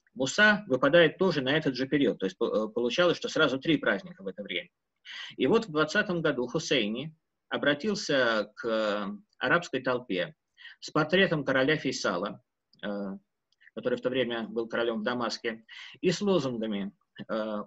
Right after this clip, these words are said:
"О, арабы, вот ваш король". Он думал, что англичане его поддержат. Э, есть версии, действительно есть версии, что кое-кто из, э,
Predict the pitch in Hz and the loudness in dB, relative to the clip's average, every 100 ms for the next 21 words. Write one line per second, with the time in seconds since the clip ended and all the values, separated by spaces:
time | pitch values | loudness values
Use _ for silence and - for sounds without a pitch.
0 | - 185 - 143 170 147 113 135 175 127 | 0 0 2 2 2 2 2 2 0 0
1 | 135 - 135 120 - - _ _ _ _ | -4 0 2 2 -2 -10 _ _ _ _
2 | - _ - 165 139 185 214 208 165 139 | -20 _ 2 2 4 4 4 0 0 0
3 | 123 131 156 165 147 127 131 135 104 98 | -2 0 2 2 2 0 0 -2 0 -2
4 | 80 - _ _ _ _ _ - - - | -2 -10 _ _ _ _ _ -20 -18 -18
5 | - 104 110 104 117 131 226 220 170 151 | -8 -4 0 0 0 2 2 2 2 4
6 | - - 98 92 123 - 156 120 120 156 | 2 -2 -4 -2 -4 -2 -2 -2 0 0
7 | 185 127 131 101 - 92 - 123 117 180 | 0 0 2 2 -2 -6 -4 -6 0 0
8 | 180 175 - 98 - 113 113 - 107 107 | 0 -2 -2 0 0 -2 -4 -2 -2 0
9 | 107 | -2